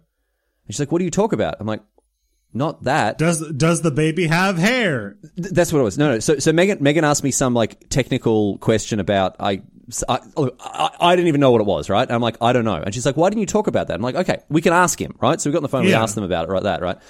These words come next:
Speaker 1: And then the, the, like, b-, b-, both Adrian, both Ida and, and Megan are like, "What do you guys talk about when you chat about, like, this situation?"
Speaker 2: Oh, I've run into this. Yeah, yeah, yeah.
Speaker 1: And, and I was like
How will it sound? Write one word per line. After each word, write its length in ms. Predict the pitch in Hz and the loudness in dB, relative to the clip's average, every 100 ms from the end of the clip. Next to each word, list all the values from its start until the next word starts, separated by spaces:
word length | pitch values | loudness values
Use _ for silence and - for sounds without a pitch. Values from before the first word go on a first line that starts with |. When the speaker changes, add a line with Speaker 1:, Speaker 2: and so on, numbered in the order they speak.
| - - - - _ 165 | -20 -20 -20 -20 _ -2
Speaker 1:
And 100 | 220 | 0
then 100 | 254 | 0
the, 100 | 233 | -2
the, 240 | 135 139 | -6 -4
like, 240 | 180 175 | -2 -2
b-, 80 | - | -4
b-, 220 | - 131 - - | -14 -14 -14 -4
both 220 | 175 180 | -2 0
Adrian, 400 | 170 170 180 147 | 0 0 -2 0
both 240 | 151 160 - | 0 -2 0
Ida 220 | 160 170 | 0 2
and, 180 | 147 131 | 0 -2
and 80 | 127 | -2
Megan 160 | 139 151 | -2 -2
are 40 | |
like, 120 | 147 | -4
"What 120 | - 202 | 0 0
do 60 | |
you 40 | 349 | 0
guys 140 | 302 | -2
talk 240 | - 208 233 | 0 0 2
about 280 | 139 82 117 | 0 -2 -2
when 120 | 143 | -2
you 80 | 160 | -2
chat 340 | - 196 90 - | -2 -2 -2 -2
about, 240 | 117 135 | 0 2
like, 220 | 131 120 | 0 -2
this 180 | 110 131 | -4 -4
situation?" 560 | - - 143 156 - - - | -4 -2 -2 -2 -6 -12 -6
Speaker 2:
Oh, 100 | 165 | -2
I've 220 | 185 190 | 0 0
run 100 | 180 | -2
into 160 | 151 127 | -4 -6
this. 260 | 123 120 | -8 -6
Yeah, 260 | 147 143 135 | -6 -4 -2
yeah, 40 | 135 127 | -2 -4
yeah. 20 | - - _ | -8 -16 _
Speaker 1:
And, 200 | - 180 185 | 0 0 2
and 120 | 170 | 4
I 80 | 175 | 4
was 180 | 190 175 | 4 2
like 280 | 170 - | 0 -2